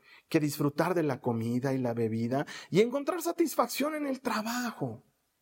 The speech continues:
Luego me di cuenta de que esos placeres provienen de la mano de Dios".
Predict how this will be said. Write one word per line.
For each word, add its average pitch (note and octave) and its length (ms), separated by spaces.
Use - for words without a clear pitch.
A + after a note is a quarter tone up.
Luego D3+ 320
me C#3 140
di B2 120
cuenta B2+ 540
de B2 200
que - 240
esos A#3+ 340
placeres B2 800
provienen D3 840
de B2+ 140
la B2 120
mano A#2+ 580
de A2 220
Dios". - 580